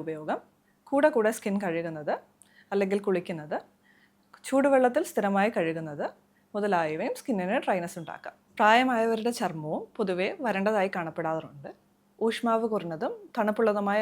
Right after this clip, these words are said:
കാലാവസ്ഥയിലും എയർ കണ്ടീഷൻ റൂമുകളിൽ അമിത സമയം ചിലവഴിക്കുന്നതും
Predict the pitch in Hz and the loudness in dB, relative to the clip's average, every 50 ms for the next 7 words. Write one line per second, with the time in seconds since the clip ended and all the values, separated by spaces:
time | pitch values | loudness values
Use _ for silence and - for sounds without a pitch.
0 | 220 214 175 156 151 151 151 151 147 - - 156 - - - - - _ _ _ | 0 0 -2 -2 0 -2 -2 -4 -6 -8 -14 -14 -14 -14 -18 -20 -20 _ _ _
1 | - - _ _ _ _ 226 233 240 240 262 247 240 254 247 254 262 240 214 196 | -20 -20 _ _ _ _ 2 2 4 4 2 4 4 2 2 0 -2 0 0 0
2 | 190 190 180 180 185 214 - 220 202 185 190 226 233 - 208 185 180 185 226 269 | 0 0 0 0 2 2 2 0 0 0 -2 -4 -4 -2 -4 -4 -2 -2 -4 -4
3 | - 233 175 175 175 165 156 151 151 151 151 170 262 | -2 -2 -2 -2 -2 -4 -6 -8 -12 -12 -6 -6 -6